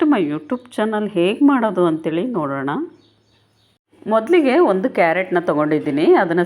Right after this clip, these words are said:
ಸಿಪ್ಪೆ ತೆಗೆದುಬಿಟ್ಟು ಮೇಲ್ಭಾಗದ ಸಿಪ್ಪೆನೆಲ್ಲ ತೆಗೆದು ನೀಟಾಗಿ ವಾಶ್ ಮಾಡಿಬಿಟ್ಟು ಇವಾಗ ತುರಿದ್ಬಿಟ್ಟು ಇಟ್ಕೋಬೇಕಾಗುತ್ತೆ. So, ಕ್ಯಾರೆಟ್ನಲ್ಲಿರುವಂತಹ ವಿಟಮಿನ್ನು ನಮ್ಮ ತ್ವಚೆಯ ಚರ್ಮಕ್ಕೆ ಹೋದರೆ ತುಂಬ ಚೆನ್ನಾಗಿರುತ್ತೆ, ತುಂಬ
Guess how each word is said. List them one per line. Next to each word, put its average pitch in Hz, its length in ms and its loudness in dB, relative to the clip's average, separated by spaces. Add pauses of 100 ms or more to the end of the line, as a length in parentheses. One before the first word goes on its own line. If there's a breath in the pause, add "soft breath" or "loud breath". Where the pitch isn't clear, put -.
ಸಿಪ್ಪೆ - 420 -4
ತೆಗೆದುಬಿಟ್ಟು 156 540 -2 (160)
ಮೇಲ್ಭಾಗದ 170 480 0 (100)
ಸಿಪ್ಪೆನೆಲ್ಲ 147 480 -4 (120)
ತೆಗೆದು 151 320 -4 (120)
ನೀಟಾಗಿ 151 500 -2
ವಾಶ್ 139 240 -2 (160)
ಮಾಡಿಬಿಟ್ಟು 135 420 -4 (200)
ಇವಾಗ 143 200 -4 (600 loud breath)
ತುರಿದ್ಬಿಟ್ಟು 240 540 0 (100)
ಇಟ್ಕೋಬೇಕಾಗುತ್ತೆ. 151 840 -2 (100)
So, 202 80 -2 (300)
ಕ್ಯಾರೆಟ್ನಲ್ಲಿರುವಂತಹ 175 1300 -2 (280)
ವಿಟಮಿನ್ನು 170 600 0 (520 loud breath)
ನಮ್ಮ 254 200 2 (140)
ತ್ವಚೆಯ 190 320 0 (200)
ಚರ್ಮಕ್ಕೆ 202 500 0 (120)
ಹೋದರೆ 185 340 2 (400 loud breath)
ತುಂಬ 196 480 -2 (100)
ಚೆನ್ನಾಗಿರುತ್ತೆ, 180 680 0
ತುಂಬ 190 180 -2